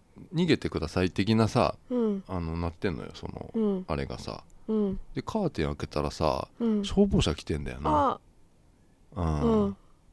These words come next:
Speaker 1: で、これもうやばいなと思って、
Speaker 2: うん。
Speaker 1: 俺、
Speaker 2: うん。
Speaker 1: もうすぐ逃げたのよ。取り残されたなと思ったの、まず。
Speaker 2: <laughs>
Speaker 1: うん。
Speaker 2: うん。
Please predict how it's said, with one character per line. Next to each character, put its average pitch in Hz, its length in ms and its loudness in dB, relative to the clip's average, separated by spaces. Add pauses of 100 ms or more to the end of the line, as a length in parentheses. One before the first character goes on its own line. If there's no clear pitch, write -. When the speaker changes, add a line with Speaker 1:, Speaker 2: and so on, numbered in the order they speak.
Speaker 1:
で、 - 100 -10
こ - 200 -2
れ 135 140 2
も 139 160 4
う 87 40 4
や 78 140 2
ば 92 140 2
い 78 60 0
な 65 80 -8
と 69 140 -10
思 - 120 -10
っ - 60 -20
て、 - 300 -12
Speaker 2:
う 233 160 6
ん。 202 160 2 (100)
Speaker 1:
俺、 - 320 -4 (120)
Speaker 2:
う 226 40 0
ん。 220 220 -2 (380)
Speaker 1:
も 117 200 0
う 120 40 -2
す - 140 -4
ぐ 104 100 0
逃 82 140 0
げ 87 120 0
た - 100 -8
の 110 60 -10
よ。 - 80 -14 (100)
取 120 220 4
り 143 40 6
残 151 160 4
さ 151 120 4
れ 117 60 8
た 71 120 2
な 69 80 -4
と - 100 -10
思 69 80 -4
っ - 40 -12
た - 100 -8
の、 67 60 -6
ま 69 100 0
ず。 233 560 2
Speaker 2:
<laughs> - 40 -10
Speaker 1:
う 87 60 0
ん。 80 280 0 (420)
Speaker 2:
う 226 280 6
ん。 214 80 -6